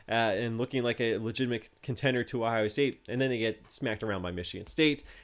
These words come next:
They, they, they lose, um, they, they lose to, who did they just lose to? <laughs> They lost to Indiana. <laughs> And of course, uh, we'll see what happens against Rutgers. So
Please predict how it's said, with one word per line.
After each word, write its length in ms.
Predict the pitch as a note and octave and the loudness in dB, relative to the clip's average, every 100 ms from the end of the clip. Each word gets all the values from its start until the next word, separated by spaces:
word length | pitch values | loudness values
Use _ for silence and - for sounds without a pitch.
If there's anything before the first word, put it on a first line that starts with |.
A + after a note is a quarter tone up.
| - | -8
They, 180 | G#2 G#2 | -4 -2
they, 180 | G2+ G#2+ | -2 -2
they 180 | G2 G#2 | -2 -2
lose, 480 | A#2 A#2 A2+ - C#3 | 0 0 -2 -6 -8
um, 400 | A2+ G#2 G2+ G2 - E2 - _ - | -2 0 -2 -6 -12 -20 -20 _ -10
they, 160 | A2+ | -8
they 180 | F2 A#2+ | -4 -4
lose 300 | A2+ A#2 - | -2 -4 -6
to, 380 | - B2 A2 G#2+ - | -4 -2 -2 -4 -8
who 80 | E3 | -4
did 120 | D#3 | -2
they 20 | |
just 180 | C3 - | -4 -4
lose 160 | C#3 - | -4 -4
to? 120 | - - - - - | -10 -8 12 12 12
<laughs> 380 | C#3 - - C#3+ | 4 -4 -12 8
They 80 | E3+ | 10
lost 180 | G3 G#3+ | 10 6
to 80 | |
Indiana. 440 | A3 G#3+ G#3 C#3+ G2+ - - | 4 6 8 6 2 -6 -8
<laughs> 200 | - - | 12 12
And 220 | E3 D#3+ | 12 10
of 140 | D3 - | 4 2
course, 220 | D3+ - - - - | 0 0 -8 -10 0
uh, 100 | C3+ | 0
we'll 120 | B2+ | 2
see 120 | D3+ | 2
what 80 | C3+ | 4
happens 260 | B2+ B2 A2+ | 2 0 0
against 200 | A2 A#2+ | 0 0
Rutgers. 240 | A#2 A2 | -2 2
So 160 | C3 | 2